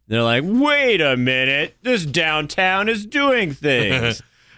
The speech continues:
Speaker 1: And then they get upset. Like, that's happened to me. I remember when I lived in Washington, D C, there was, like, uh, this, that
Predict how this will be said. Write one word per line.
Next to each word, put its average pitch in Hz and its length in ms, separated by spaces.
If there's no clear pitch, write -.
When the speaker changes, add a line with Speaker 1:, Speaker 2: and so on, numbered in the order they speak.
Speaker 1:
And 143 140
then 143 180
they 139 140
get 123 140
upset. 90 500
Like, 113 160
that's 185 220
happened 151 240
to 131 80
me. 113 320
I - 80
remember 123 560
when 110 200
I 117 100
lived 113 200
in 110 60
Washington, 104 480
D 92 140
C, 131 340
there 101 160
was, 95 280
like, 90 400
uh, 101 140
this, 104 300
that 113 220